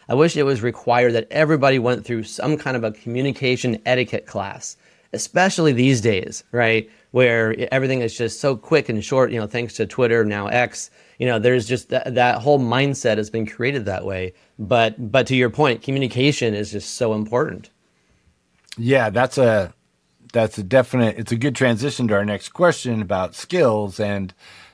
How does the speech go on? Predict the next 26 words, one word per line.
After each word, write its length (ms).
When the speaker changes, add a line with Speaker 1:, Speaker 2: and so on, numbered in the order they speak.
Speaker 2:
yeah, 220
something 400
I 160
told 260
my 140
daughter 280
when 140
she 140
was 140
thinking 200
about, 240
she 160
hasn't 260
decided 520
on 80
a 20
major, 420
but 200
I 100
told 240
her 80
when 160
she 160
goes 200
to 80
college, 580